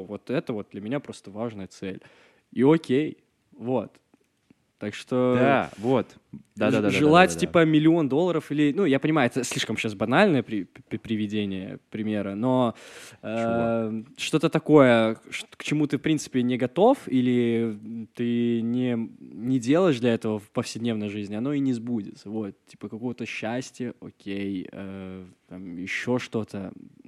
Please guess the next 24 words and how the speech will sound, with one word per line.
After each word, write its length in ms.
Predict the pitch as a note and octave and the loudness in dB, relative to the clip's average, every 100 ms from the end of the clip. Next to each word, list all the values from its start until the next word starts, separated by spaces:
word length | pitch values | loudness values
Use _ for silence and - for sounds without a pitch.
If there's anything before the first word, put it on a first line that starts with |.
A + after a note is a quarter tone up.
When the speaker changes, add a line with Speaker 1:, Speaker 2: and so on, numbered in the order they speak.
| - | -10
Speaker 1:
М. 500 | A#2 B2 A#2+ A2 G2 - - - | -4 0 0 -2 -6 -14 -14 -6
Я 100 | C3+ | -2
поэтому 340 | F3 F3 E3+ | 0 0 0
очень 200 | E3 - | -2 -4
всё, 340 | D3 D#3+ D3+ D3 - | -2 2 2 0 -6
ну, 60 | G3 | -8
как-то 240 | A2 - | -8 -6
не 80 | A#2+ | -8
скептически 580 | - D#3+ - A#3 - C3 | -4 -4 -2 -4 -2 -8
отношусь. 340 | A#2 - C3 | -6 -8 -6
Ну, 160 | A#3+ C#4+ | -2 -2
типа, 220 | - A2+ | -4 -8
прикольно, 400 | - - F3+ D3 | -8 -4 -2 -4
какой-то 340 | - - - F#2+ - - | -8 -12 -10 -12 -16 -16
азарт 400 | - A2+ C#3+ C3+ | -8 0 0 2
есть, 440 | D3+ F3 F3 - - | 0 0 0 -6 -6
но 560 | A#2+ C3 C3 C3 B2+ B2 | -2 0 2 2 2 2
Speaker 2:
Да, 480 | D3+ D#3+ C#3 F2+ G2 | 0 -2 -4 -6 -10
Speaker 1:
не 120 | G#2+ | -10
Speaker 2:
да, 320 | G2 C3+ D#3+ G#2+ | -4 0 0 0
Speaker 1:
более. 240 | B2 C#3+ | 0 0
Speaker 2:
да, 0 | |
да, 180 | C3+ D#3 | 0 0
да, 380 | D3+ G2 E2 | 0 -2 -4